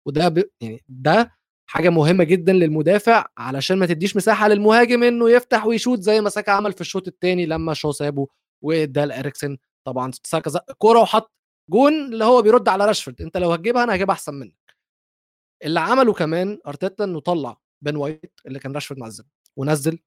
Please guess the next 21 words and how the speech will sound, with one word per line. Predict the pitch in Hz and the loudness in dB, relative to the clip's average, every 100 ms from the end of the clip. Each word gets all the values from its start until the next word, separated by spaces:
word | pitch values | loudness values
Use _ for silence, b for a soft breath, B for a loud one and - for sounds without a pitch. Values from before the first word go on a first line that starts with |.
| _ _ _ _ _ _ - | _ _ _ _ _ _ -6
تومياسو | 143 143 147 165 190 | -2 0 0 -2 -6
اللي | - 143 | -6 -8
أحسن | - 156 | -6 -6
منه | 151 147 143 - | -4 -4 -6 -10
دفاعيًا. | 135 - 147 147 214 _ _ _ - | -6 -4 0 0 0 _ _ _ -14
ومش | 131 127 | -8 -6
بس | 135 170 - | -6 -6 -6
كده | 147 131 | -8 -8
كمان، | 113 117 170 _ _ _ - | -10 -14 -14 _ _ _ -14
اللي | 117 | -8
هو | 117 170 165 | 0 4 4
عمله | 139 156 139 | 2 -2 -4
كمان | 131 147 | -4 -4
إن | 160 | -2
هو | 147 | 0
عمل | 160 170 160 | 0 0 0
overload | 165 151 147 165 | 0 2 0 -2
في | - | -6
الناحية | 139 143 | -8 -8
بتاعت | - 113 - | -10 -10 -8
شو، | 117 | -10